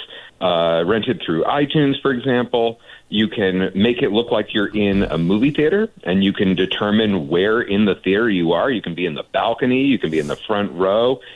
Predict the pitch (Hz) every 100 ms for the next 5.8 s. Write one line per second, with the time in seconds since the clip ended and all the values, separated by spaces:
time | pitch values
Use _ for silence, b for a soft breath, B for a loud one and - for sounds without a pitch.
0 | B B 151 151 117 101 123 135 139 139
1 | 117 104 117 123 104 98 101 101 98 107
2 | - - 127 147 90 92 120 B B B
3 | B 117 117 170 156 147 156 147 - -
4 | - 107 143 123 98 117 - - - -
5 | 139 143 147 196 185 92 62 62